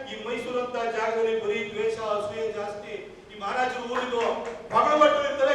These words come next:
ಚಾಣಿಕೋರರು ಇರ್ತಾರೆ, ಇಂಥ ಊರಿದು ಏನು ಮಾಡಕ್ಕಲ್ಲ. ಮಹಾರಾಜರು ಇರೋ ಊರುಗಳಲ್ಲೆಲ್ಲ ಹಂಗೇನೆ ಇರ್ತವೆ. ಹಾಗಾಗಿ ನಿಮಗೆ ಕಷ್ಟಕ್ಕೆ ನಾನು ಬ-, ನಮ್ಗೆ ಸ್ಪಂದಿಸ್ಲಿಕ್ಕೆ ಆಗಿರ್ಲಿಕ್ಕಿಲ್ಲ ಎಷ್ಟೋ ಸರಿ. ಹಾಗಾಗಿ ಮುಂದಿನ ದಿನಗಳಲ್ಲಿ ಕಾರ್ಯಕರ್ತರ ಜೊತೆ ಸೇರಿ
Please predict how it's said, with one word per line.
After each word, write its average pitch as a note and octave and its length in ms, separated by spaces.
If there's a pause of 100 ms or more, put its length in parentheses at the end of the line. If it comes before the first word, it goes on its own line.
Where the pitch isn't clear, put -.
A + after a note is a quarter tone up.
ಚಾಣಿಕೋರರು A#3+ 480
ಇರ್ತಾರೆ, G#3 260 (120)
ಇಂಥ F3 120 (140)
ಊರಿದು G#3+ 300 (100)
ಏನು C#4 160
ಮಾಡಕ್ಕಲ್ಲ. C4+ 400
ಮಹಾರಾಜರು B3 380
ಇರೋ B3 120 (280)
ಊರುಗಳಲ್ಲೆಲ್ಲ A3+ 500
ಹಂಗೇನೆ G#3 300
ಇರ್ತವೆ. E3 280 (420)
ಹಾಗಾಗಿ C#4 380 (160)
ನಿಮಗೆ E4+ 400
ಕಷ್ಟಕ್ಕೆ C#4 440
ನಾನು B3+ 200 (380)
ಬ-, A3 240
ನಮ್ಗೆ A3+ 320
ಸ್ಪಂದಿಸ್ಲಿಕ್ಕೆ A#3+ 500
ಆಗಿರ್ಲಿಕ್ಕಿಲ್ಲ G3+ 520
ಎಷ್ಟೋ F#3+ 200 (120)
ಸರಿ. - 160 (540)
ಹಾಗಾಗಿ G#3+ 340 (100)
ಮುಂದಿನ B3 300
ದಿನಗಳಲ್ಲಿ A3+ 400 (340)
ಕಾರ್ಯಕರ್ತರ A#3 640
ಜೊತೆ G#3 180 (100)
ಸೇರಿ G#3+ 220